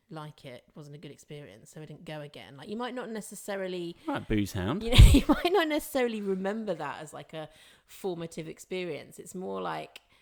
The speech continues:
Speaker 1: it's not always the massive moments that
Speaker 2: Mm.
Speaker 1: that feed into that.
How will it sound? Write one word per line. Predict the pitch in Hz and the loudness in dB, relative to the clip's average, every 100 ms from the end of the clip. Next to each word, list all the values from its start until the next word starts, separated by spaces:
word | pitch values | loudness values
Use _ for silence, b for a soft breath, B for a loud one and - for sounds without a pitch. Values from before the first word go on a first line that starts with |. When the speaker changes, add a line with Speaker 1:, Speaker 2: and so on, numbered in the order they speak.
| b b b | b b b
Speaker 1:
it's | - | -8
not | 226 - | -8 -6
always | 214 208 196 170 | -4 -2 -2 -4
the | 175 | -8
massive | 175 175 - - 170 180 | -6 -8 -10 -12 -10 -8
moments | 170 165 160 165 214 - - | -8 -6 -6 -8 -10 -14 -14
that | 160 151 147 - | -8 -8 -10 -6
Speaker 2:
Mm. | 117 110 98 | 2 4 4
Speaker 1:
that | 87 - - | 2 -4 -12
feed | 170 165 | -12 -8
into | 175 170 165 - | -6 -8 -10 -14
that. | - 71 | -16 -18